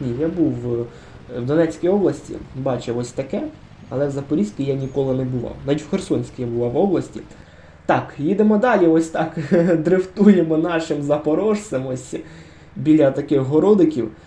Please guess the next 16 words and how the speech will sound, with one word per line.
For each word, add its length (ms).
Зараз 260
ми 120
заїдемо 540
в 80
іншу 220
частину 320
нашого 300
села 200
і 80
потім 320
будемо 260
їхати 300
до 120
села 240
Бабанівка. 640
Так, 200